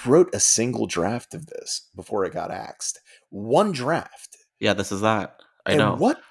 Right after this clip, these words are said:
Speaker 1: the fu-, like, my goodness, this is one of the best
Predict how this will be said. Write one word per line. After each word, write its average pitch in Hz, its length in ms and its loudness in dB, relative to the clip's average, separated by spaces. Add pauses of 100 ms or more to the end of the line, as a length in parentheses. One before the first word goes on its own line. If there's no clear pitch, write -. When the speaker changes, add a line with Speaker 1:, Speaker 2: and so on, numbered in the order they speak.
Speaker 1:
the 90 280 -4 (140)
fu-, 208 260 -2
like, 147 380 -2
my 165 320 -4
goodness, 135 440 2
this 208 180 -4
is 277 120 -6
one 233 140 0
of 160 100 -2
the 113 80 -4
best 117 460 -2